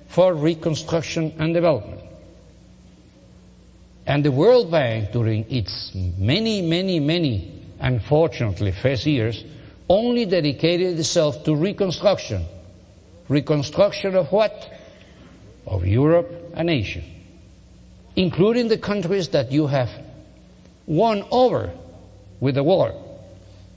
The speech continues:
You helped the reconstruction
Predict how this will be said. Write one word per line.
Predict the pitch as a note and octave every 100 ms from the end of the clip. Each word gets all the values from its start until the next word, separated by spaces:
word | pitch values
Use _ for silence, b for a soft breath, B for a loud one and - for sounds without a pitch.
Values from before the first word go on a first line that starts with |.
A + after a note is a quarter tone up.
| - - - - -
You | D#3 F#3+ B3 B3 G3+
helped | - G#3+ A3+ - -
the | F3+
reconstruction | E3+ E3 D#3+ B2+ - - F3+ - - G3 F#3+